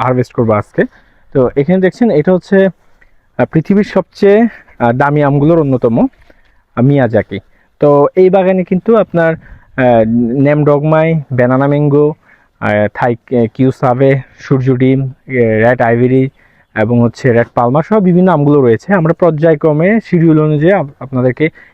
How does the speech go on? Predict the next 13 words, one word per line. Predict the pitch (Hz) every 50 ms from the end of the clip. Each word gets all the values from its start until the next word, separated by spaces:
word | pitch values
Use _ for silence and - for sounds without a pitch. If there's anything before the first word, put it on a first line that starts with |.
| _ -
এই | 139
আমগুলো | 135 135 131 135 143
সরবরাহ | - - 160 143 143 135 127 120
করব। | - 117 110 120 175 269 - - _ _ _ _ _ -
তো | 165
আপনারা | 151 139 139 - 170 170 180
যারা, | 170 175 165 160 175 185
আহ, | 185 180 - - - - 151 139 127 127 123 117 123
অর্ডার | 135 135 156 160
করেছেন, | - 175 170 165 - 196 190
প্রি | - 180 160
অর্ডার | 156 147 151 156
করেছেন, | - - 170 170 160 - 196 214 226 226